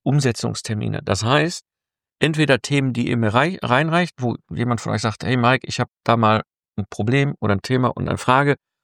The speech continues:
und ich komm an dem Punkt nicht weiter, kannst du mir helfen?" Und dann gehe ich live mit dieser einen Person, mit dieser einen Frage, ja, und dann beuge ich mich da drüber und dann erarbeite ich das mit dir zusammen und die anderen könnt ihr alle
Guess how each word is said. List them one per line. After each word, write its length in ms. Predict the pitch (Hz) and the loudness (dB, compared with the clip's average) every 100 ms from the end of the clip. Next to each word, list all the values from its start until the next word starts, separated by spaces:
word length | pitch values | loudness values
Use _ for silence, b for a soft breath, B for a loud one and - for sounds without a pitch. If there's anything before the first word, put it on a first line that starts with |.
| _ | _
und 80 | - | -6
ich 100 | 101 | -4
komm 300 | - 127 131 | 0 0 0
an 140 | - 110 | 0 2
dem 160 | 110 | 2
Punkt 240 | 107 120 - | 2 0 -2
nicht 180 | 95 107 | -2 2
weiter, 300 | 127 151 143 | 2 2 0
kannst 300 | 120 113 117 | 0 -2 -2
du 60 | |
mir 100 | 98 | -2
helfen?" 400 | 92 151 160 170 - _ _ _ - | 2 0 0 -4 -4 _ _ _ -4
Und 60 | |
dann 100 | 107 | -2
gehe 120 | 110 | 0
ich 100 | 110 | 0
live 560 | 113 117 156 175 - - - _ _ _ _ _ _ _ | 2 4 4 2 -4 -12 -18 _ _ _ _ _ _ _
mit 160 | 135 139 | 0 2
dieser 300 | 120 120 - | 0 0 0
einen 240 | 113 113 | 0 0
Person, 460 | - 110 113 139 143 | -2 -2 2 2 0
mit 140 | - 117 | -2 -2
dieser 220 | 117 117 | 0 2
einen 160 | 107 104 | 2 0
Frage, 560 | - 110 139 151 156 151 _ _ _ - | 0 2 4 4 2 0 _ _ _ 2
ja, 140 | 123 | 2
und 200 | - 113 | 2 2
dann 100 | 107 | 4
beuge 220 | 113 123 | 4 4
ich 140 | 117 113 | 2 -2
mich 100 | 104 | -2
da 140 | - | 0
drüber 400 | 110 151 156 151 | 2 4 4 2
und 100 | - | 2
dann 140 | 110 | 0
erarbeite 560 | - 95 110 120 113 - | 2 2 4 4 2 0
ich 80 | 107 - | -6 -2
das 200 | 104 - | -2 -2
mit 140 | 104 | -2
dir 100 | 104 | -2
zusammen 480 | - 101 113 151 151 | 0 0 2 2 2
und 120 | 107 | 0
die 100 | 107 | -2
anderen 240 | 104 113 | 0 0
könnt 240 | 107 107 104 | 0 -2 -2
ihr 100 | - | -2
alle 220 | 92 95 | 0 -2